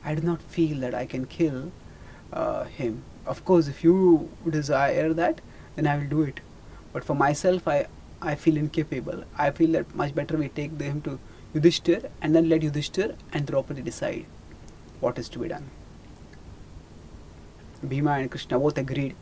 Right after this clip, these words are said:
and the bound Ashwatthama was taken to, uh, the camp where Draupadi was still grieving. Now, Draupadi is a remarkable lady, and although she was so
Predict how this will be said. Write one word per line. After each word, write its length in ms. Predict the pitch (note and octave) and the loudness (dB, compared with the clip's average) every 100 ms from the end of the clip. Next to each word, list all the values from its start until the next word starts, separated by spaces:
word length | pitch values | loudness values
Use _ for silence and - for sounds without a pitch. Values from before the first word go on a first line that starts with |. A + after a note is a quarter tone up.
| - - - - - | -18 -20 -18 -14 -6
and 200 | - A#2 | -2 2
the 260 | E2 E2 A#2 | 2 2 6
bound 560 | C#3+ D#3+ D#3+ D#3+ D#3 D3+ | 10 12 12 10 6 2
Ashwatthama 540 | C#3 - - C#3+ C3 | -4 -10 -4 -2 0
was 180 | C3+ - | -2 0
taken 380 | D#3 C#3+ B2+ C3 - - - - - - - - - - - - - - - - - - D#3 | -2 0 -4 -6 -18 -20 -20 -20 -20 -20 -20 -18 -18 -20 -18 -18 -18 -18 -18 -16 -14 -6 0
to, 260 | B2+ B3 - - - - - - | 0 0 -6 -16 -16 -16 -18 -8
uh, 400 | - - - - - C#3+ | -2 -2 -2 -4 -6 -2
the 160 | C#3+ C3 | -2 -2
camp 400 | D#3+ C#3 C#3+ - | -2 -2 -2 -4
where 200 | D3 C3+ | -4 -2
Draupadi 480 | C#3 C#3+ - C#3 C#3 | -2 -2 -2 -2 -6
was 160 | C3+ - | -4 -6
still 240 | - C#3+ | -6 -8
grieving. 420 | B2+ B2+ B2+ B2 - - - - - - - | -6 -6 -6 -8 -12 -16 -20 -20 -18 -18 -10
Now, 540 | - B2+ D3+ D#3 D3+ G#3+ - - - - - | -4 0 2 2 0 -4 -10 -20 -18 -16 -10
Draupadi 800 | B2+ C#3 D3+ F#3 F#3 E3+ D3 F3 - | -4 -2 0 0 2 2 0 -4 -6
is 140 | D3+ | -4
a 100 | D3 | -4
remarkable 640 | C#3 C3 C#3+ C#3+ - D3+ C3+ | -4 -4 -4 -4 -6 -6 -4
lady, 320 | B2 A#2+ - - - - - - - | -6 -8 -10 -14 -18 -18 -18 -18 -12
and 220 | - F2+ | -10 -8
although 260 | A2 C#3+ D#3+ | -4 -2 0
she 180 | - | 0
was 160 | D#3 D3 | -2 -2
so 360 | - - F3 | -4 -2 -2